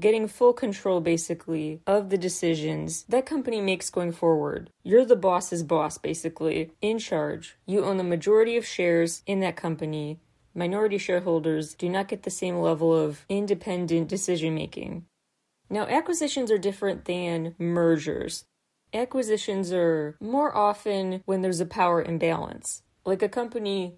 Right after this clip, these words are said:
that is much more profitable and or high profile buys up a smaller, less high profile company. Mergers are more often, they're on the same level.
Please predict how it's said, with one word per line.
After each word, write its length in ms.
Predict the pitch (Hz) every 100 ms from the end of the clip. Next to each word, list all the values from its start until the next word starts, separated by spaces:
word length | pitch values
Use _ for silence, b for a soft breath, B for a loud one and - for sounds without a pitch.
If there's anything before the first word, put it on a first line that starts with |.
| -
that 120 | 214
is 160 | 226 220
much 300 | 262 262 233
more 180 | 214
profitable 920 | 175 - 185 - 180 165 165 160 156 -
and 220 | 185 175
or 140 | 175 170
high 160 | 180
profile 840 | 170 196 196 - 165 160 151 151 160
buys 380 | 165 196 202 185
up 100 | 190
a 80 | 175
smaller, 800 | 175 - 175 175 165 160 151 151
less 400 | 180 196 208 -
high 220 | - 170
profile 800 | 165 170 165 165 160 151 151 151
company. 580 | 165 165 151 156 - 170 - _ _
Mergers 640 | - 214 285 311 254 254 214
are 140 | 202
more 200 | 190 185
often, 600 | 175 170 170 165 156 160 -
they're 100 | 208
on 120 | 247
the 60 | 220
same 280 | - 185
level. 560 | 175 156 147 - - -